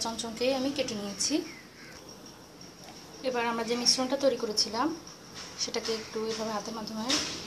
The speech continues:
লম্বা করে, ঠান্ডা হওয়ার পর একটা লম্বা শেপে তৈরি করতে হবে। করে কাটা অংশটার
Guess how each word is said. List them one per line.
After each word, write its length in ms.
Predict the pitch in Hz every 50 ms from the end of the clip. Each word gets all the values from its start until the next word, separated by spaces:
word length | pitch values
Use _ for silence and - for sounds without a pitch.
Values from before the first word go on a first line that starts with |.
| - - 220
লম্বা 240 | 214 214 214 208 202 -
করে, 160 | 220 214 240 302 - - - - - - -
ঠান্ডা 200 | - 226 220 220 240
হওয়ার 140 | 240 233 240 220
পর 120 | 208 233 285 - - - - - - - - -
একটা 140 | 208 220 220 220
লম্বা 240 | 214 214 208 214 214 214
শেপে 220 | - 233 233 - 247 -
তৈরি 140 | 233 220 - -
করতে 180 | 226 - - 226 214
হবে। 180 | 202 190 226 277 - - - - - _ _ _ _ _ -
করে 160 | 226 214 233 302 359 - - - - - - - - - - - - - - - - - - - -
কাটা 180 | - 220 214 226 226
অংশটার 360 | 233 233 - - 254 - 226